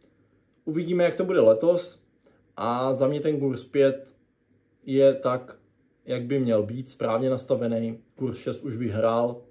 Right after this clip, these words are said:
takže zatím bez hodnoty, uvidíme, jak se to pohne, to si řekneme na streamu, který ještě plánuju udělat, než začne Extraliga. Budu se těšit na vás taky u dalšího videa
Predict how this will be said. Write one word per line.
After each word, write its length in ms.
takže 200
zatím 300
bez 120
hodnoty, 420
uvidíme, 400
jak 80
se 80
to 100
pohne, 500
to 100
si 200
řekneme 320
na 120
streamu, 380
který 280
ještě 240
plánuju 360
udělat, 420
než 120
začne 300
Extraliga. 720
Budu 160
se 140
těšit 320
na 200
vás 280
taky 240
u 100
dalšího 360
videa 480